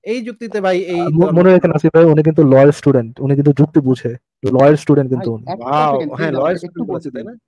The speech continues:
Speaker 2: উনি
Speaker 3: ঠিক আছে
Speaker 2: লয়ার
Speaker 3: ভাই, আপনারা
Speaker 2: স্টুডেন্ট।
Speaker 3: আমাকে
Speaker 2: জি ভাই,
Speaker 3: বলছেন
Speaker 2: যুক-,
Speaker 3: সেই
Speaker 2: যুক্তি
Speaker 3: বিষয়ে
Speaker 2: বুঝান প্লিজ, প্লিজ ভাই, আমাদের,
Speaker 3: প্লিজ
Speaker 2: আমাদেরকে প্লিজ,
Speaker 3: আমাকে
Speaker 2: আপনি তো একজন অ্যাডভোকেট,
Speaker 3: হুম।
Speaker 2: most probably অ্যাডভোকেট
Speaker 3: দয়া
Speaker 2: or
Speaker 3: করে
Speaker 2: স্টুডেন্ট,
Speaker 3: আমার
Speaker 2: আমাদের প্লিজ আমার একটু যুক্তিটা বুঝান প্লিজ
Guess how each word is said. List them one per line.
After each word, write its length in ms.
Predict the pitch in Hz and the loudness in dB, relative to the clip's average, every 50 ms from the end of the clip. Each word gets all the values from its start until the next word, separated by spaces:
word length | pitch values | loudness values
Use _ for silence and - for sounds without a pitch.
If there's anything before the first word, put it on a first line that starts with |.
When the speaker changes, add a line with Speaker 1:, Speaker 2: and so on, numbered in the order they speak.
| _ _ _ _ _ _ _ _ _ _ _ | _ _ _ _ _ _ _ _ _ _ _
Speaker 2:
উনি 100 | - 135 | -6 -2
Speaker 3:
ঠিক 20 | |
আছে 120 | 143 143 127 | -2 0 2
Speaker 2:
লয়ার 80 | 127 | 4
Speaker 3:
ভাই, 80 | 135 147 | 4 4
আপনারা 120 | 151 156 | 2 0
Speaker 2:
স্টুডেন্ট। 280 | - - 131 117 113 110 | 0 -2 -2 -2 -4 -6
Speaker 3:
আমাকে 180 | 160 135 147 160 | -8 -6 -2 0
Speaker 2:
জি 20 | |
ভাই, 100 | 151 156 | 2 2
Speaker 3:
বলছেন 120 | 139 143 | 2 2
Speaker 2:
যুক-, 80 | 160 170 | 0 -2
Speaker 3:
সেই 160 | 165 160 160 | -4 -2 -2
Speaker 2:
যুক্তি 200 | 160 175 160 190 | -2 0 2 2
Speaker 3:
বিষয়ে 40 | 151 | 2
Speaker 2:
বুঝান 200 | 143 143 139 131 | 4 2 0 0
প্লিজ, 320 | - 139 127 120 - - _ - | 0 0 0 0 -2 -8 _ 0
প্লিজ 180 | 151 143 135 | 0 2 2
ভাই, 160 | 127 123 123 | 2 0 0
আমাদের, 300 | 123 123 127 127 139 139 | -2 -2 -2 0 0 0
Speaker 3:
প্লিজ 120 | 135 127 131 | 0 -2 -2
Speaker 2:
আমাদেরকে 360 | 127 131 131 139 139 - 147 | -2 0 0 0 0 0 0
প্লিজ, 220 | 139 151 131 123 | 0 0 0 0
Speaker 3:
আমাকে 20 | 123 | -2
Speaker 2:
আপনি 200 | 120 131 131 123 | -2 -4 -4 -4
তো 80 | - | -4
একজন 260 | 135 135 147 135 131 139 - _ _ _ _ _ | -2 -2 -2 -2 -4 -6 -12 _ _ _ _ _
অ্যাডভোকেট, 440 | 131 139 143 165 175 175 151 151 - | -2 0 2 2 4 4 2 0 -2
Speaker 3:
হুম। 180 | _ - 143 | _ -12 -12
Speaker 2:
most 400 | 139 131 - - 151 147 147 160 | -12 -8 -2 0 2 2 2 2
probably 240 | 160 - 160 147 147 | 2 2 2 4 4
অ্যাডভোকেট 320 | 147 135 139 147 147 156 143 | 4 4 2 2 2 2 2
Speaker 3:
দয়া 80 | 139 | 2
Speaker 2:
or 60 | 131 | 0
Speaker 3:
করে 40 | - | 0
Speaker 2:
স্টুডেন্ট, 320 | - 143 131 123 117 - 139 | -2 -2 -2 -2 -4 -4 -4
Speaker 3:
আমার 60 | 139 | -4
Speaker 2:
আমাদের 160 | 139 143 143 | -2 -2 0
প্লিজ 200 | - 165 160 151 | 2 2 4 4
আমার 120 | 139 135 135 - | 4 2 0 0
একটু 360 | 139 147 135 143 _ 160 139 | -2 -2 -2 -2 _ -8 -8
যুক্তিটা 320 | 135 143 - 143 123 131 | -6 -4 -2 -2 -2 -2
বুঝান 260 | 123 127 127 127 123 | -2 -2 -4 -4 -6
প্লিজ 240 | 123 - 127 123 - | -8 -8 -8 -8 -10